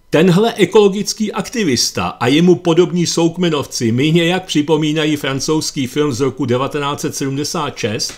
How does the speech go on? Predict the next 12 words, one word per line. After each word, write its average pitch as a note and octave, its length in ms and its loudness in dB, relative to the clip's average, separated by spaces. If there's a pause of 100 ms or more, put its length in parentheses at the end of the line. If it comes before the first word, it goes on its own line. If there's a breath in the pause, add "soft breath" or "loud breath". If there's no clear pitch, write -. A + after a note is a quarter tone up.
(380 loud breath)
v - 60 -8
hlavních E3+ 520 0
rolích D3 500 0
s - 160 -4
Louis E3 320 6 (140)
Definem B2 800 0 (320 loud breath)
a B2+ 120 2
Julienem D3+ 640 4
Guillaumardem, A#2 800 0 (180)
Křidílko C3 720 0
nebo D3+ 240 0
Stehínko. G2+ 720 -2